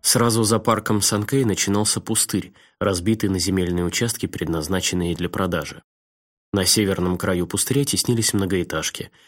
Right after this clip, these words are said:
многоквартирные башни в четырнадцать этажей каждая. Несмотря на то, что построены они были совсем недавно, свободных квартир в них уже не осталось.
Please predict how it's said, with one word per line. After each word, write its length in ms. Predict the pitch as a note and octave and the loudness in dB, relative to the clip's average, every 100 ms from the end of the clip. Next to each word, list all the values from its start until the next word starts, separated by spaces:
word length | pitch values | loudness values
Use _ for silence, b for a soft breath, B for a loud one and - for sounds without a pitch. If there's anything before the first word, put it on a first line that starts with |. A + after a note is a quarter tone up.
| b - | b 2
многоквартирные 840 | A#2 G#2+ G#2+ A2 - G2+ F#2 F2+ | 2 2 2 2 2 0 0 0
башни 360 | F#2 B2 - E2 | 0 0 -2 -4
в 60 | |
четырнадцать 640 | - - G2 F#2 - F2+ | -4 -2 0 0 -2 -4
этажей 380 | - F2+ F2+ F2+ | -4 -4 -2 -4
каждая. 540 | - E2+ - - - - _ _ _ _ _ _ _ _ _ _ - | -4 -6 -6 -10 -12 -16 _ _ _ _ _ _ _ _ _ _ 0
Несмотря 480 | A2 G#2+ A#2+ - B2 | 2 4 2 4 2
на 120 | A#2 | 2
то, 140 | A#2+ | 2
что 160 | A#2 - | 0 0
построены 500 | A#2+ - - A#2 G2 | 2 2 2 2 2
они 140 | F#2 | 2
были 220 | F#2 F#2+ F#2+ | 2 2 2
совсем 360 | G2+ - G#2+ | 0 2 2
недавно, 480 | A2+ A#2 C#3+ C3 A2+ B B B | 2 2 2 2 0 B B B
свободных 600 | - A2+ A2+ C3 B2+ A#2 | 2 4 4 4 4 2
квартир 400 | - A2+ - D3 | 0 2 2 2
в 80 | A2+ | 2
них 240 | A#2 - | 2 0
уже 180 | G#2+ G#2 | -2 2
не 140 | G#2 G2+ | 2 2
осталось. 640 | - - C2 A#1+ - | 0 -2 -4 -8 -12